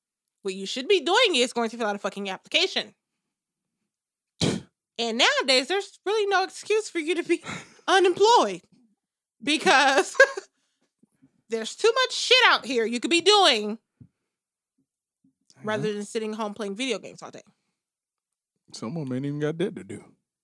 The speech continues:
Speaker 1: <sighs> Just walking from the damn kitchen to the room, from the room to the kitchen, walk outside on the porch, stretch out a little bit, ugh, look around, see what's going on, and walk back in the house. If you're that type of motherfucking <laughs> unemployed, yeah, you shouldn't be dating.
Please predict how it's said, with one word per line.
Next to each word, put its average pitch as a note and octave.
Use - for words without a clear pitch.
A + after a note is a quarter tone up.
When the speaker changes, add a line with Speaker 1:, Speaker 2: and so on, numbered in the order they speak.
Speaker 1:
<sighs> -
Just G3+
walking G3
from A3+
the A3
damn A3+
kitchen C4+
to D#4+
the C#4
room, B3+
from G#3+
the G#3+
room C4
to D4
the C4+
kitchen, G3+
walk A3
outside B3+
on B3+
the B3+
porch, C4+
stretch -
out G#3
a G#3
little G#3+
bit, G3+
ugh, B3
look A#3
around, A#3
see B3
what's A3+
going A3+
on, C4
and G#3+
walk G#3+
back G3
in G3
the F#3
house. -
If G#3
you're E4+
that D4
type F#4
of G4
motherfucking F4
<laughs> -
unemployed, E4+
yeah, F#3+
you G#3+
shouldn't F#3+
be G3
dating. F3+